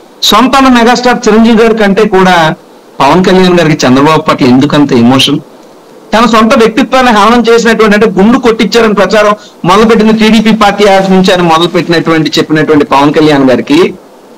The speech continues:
తెలుగుదేశం పార్టీ మీద, చంద్రబాబు నాయుడు గారి మీద అంత ఎమోషన్ ఏంటి? అంటే అన్న కన్నా, అమ్మ కన్నా, తన వ్యక్తిత్వం కన్నా అంత ఎమోషన్ ఎక్కువైపోవడం కారణం ఏంటి? That's what we are asking కదా.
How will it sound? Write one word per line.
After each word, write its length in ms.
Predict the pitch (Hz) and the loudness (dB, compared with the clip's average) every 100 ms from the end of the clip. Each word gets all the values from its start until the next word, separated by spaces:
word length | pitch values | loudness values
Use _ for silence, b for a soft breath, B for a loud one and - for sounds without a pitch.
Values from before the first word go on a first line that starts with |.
| - - - | -20 -20 -6
తెలుగుదేశం 420 | 147 160 196 190 165 | 0 2 2 0 -2
పార్టీ 260 | 165 160 | -2 0
మీద, 180 | 147 131 151 147 | -2 0 -2 0
చంద్రబాబు 340 | 135 160 156 | 0 2 0
నాయుడు 180 | 151 135 | 0 0
గారి 180 | 127 123 | 0 2
మీద 180 | 123 127 | 0 2
అంత 280 | 147 143 190 | 0 0 0
ఎమోషన్ 420 | 156 165 185 156 | 2 0 0 0
ఏంటి? 300 | 170 160 - - - - - - | -2 -2 -4 -8 -20 -20 -20 -8
అంటే 180 | 127 131 | -2 0
అన్న 200 | 127 135 | 2 0
కన్నా, 320 | 156 139 127 | 0 0 2
అమ్మ 240 | 143 135 147 | 2 0 0
కన్నా, 300 | 147 127 127 | 0 0 0
తన 160 | 127 | 0
వ్యక్తిత్వం 460 | 120 113 165 - 147 | -2 -2 -4 -2 0
కన్నా 220 | 127 135 | 2 2
అంత 180 | 139 143 | 0 0
ఎమోషన్ 280 | 170 185 190 | 0 0 0
ఎక్కువైపోవడం 440 | 185 185 185 185 | 0 0 0 0
కారణం 320 | 185 170 190 | 0 0 0
ఏంటి? 200 | 190 185 - B B B - | 0 -2 -8 B B B -6
That's 180 | 180 208 | -2 0
what 180 | 226 247 | 0 0
we 120 | 233 | 0
are 140 | 208 | 0
asking 280 | 208 220 190 | -2 -2 -2
కదా. 220 | 143 156 | 0 -2